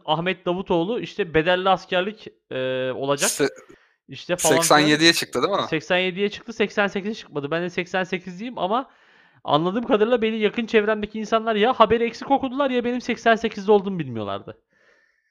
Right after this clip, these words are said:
Speaker 1: Çünkü
Speaker 2: <laughs>
Speaker 1: yani yaklaşık beş altı tane böyle tebrik telefonu, mesajı falan geldi. "Aa bak hayırlı," halam falan arada. "Oğlum hadi bak çıkmış hayırlı olsun." falan diye.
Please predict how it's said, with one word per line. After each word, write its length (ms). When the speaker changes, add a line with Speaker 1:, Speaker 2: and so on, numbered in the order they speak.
Speaker 1:
Çünkü 180
Speaker 2:
<laughs> 360
Speaker 1:
yani 220
yaklaşık 440
beş 180
altı 260
tane 280
böyle 200
tebrik 380
telefonu, 460
mesajı 400
falan 340
geldi. 280
"Aa 360
bak 160
hayırlı," 220
halam 340
falan 200
arada. 340
"Oğlum 380
hadi 200
bak 220
çıkmış 300
hayırlı 280
olsun." 240
falan 360
diye. 200